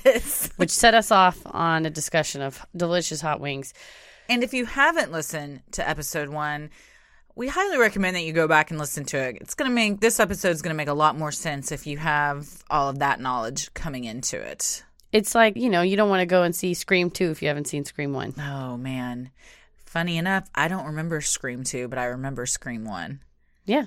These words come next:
Speaker 2: well, that's good. You saw the good one. <laughs>
Speaker 1: Scream One, the opening sequence with Drew Barrymore was one of the scariest things I had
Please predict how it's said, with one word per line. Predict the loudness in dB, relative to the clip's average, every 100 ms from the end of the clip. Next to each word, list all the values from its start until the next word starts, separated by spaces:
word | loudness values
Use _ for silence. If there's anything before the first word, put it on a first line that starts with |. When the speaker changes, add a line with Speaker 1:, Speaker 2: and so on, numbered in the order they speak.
| -2
Speaker 2:
well, | 0
that's | 0
good. | 4 2 2
You | -2
saw | -2 4 6 6
the |
good | 8 6
one. | 8 6 4 0 -12
<laughs> | -10 -10 -8
Speaker 1:
Scream | -6 0 4 4
One, | 4 4 4 2 -2 -10 -8 -2
the | 2
opening | 4 4 4 2
sequence | 2 0 -2 -4 -4 -8
with | -4
Drew | -2 0
Barrymore | 0 0 -2 -2 -4 -4 -8 -14 -20 -12
was | 0 0 2
one | 0 0
of |
the | -2
scariest | -2 -2 0 2 2 2 0 -2
things | -4 -4 -4 -6 -6
I | -4
had | -4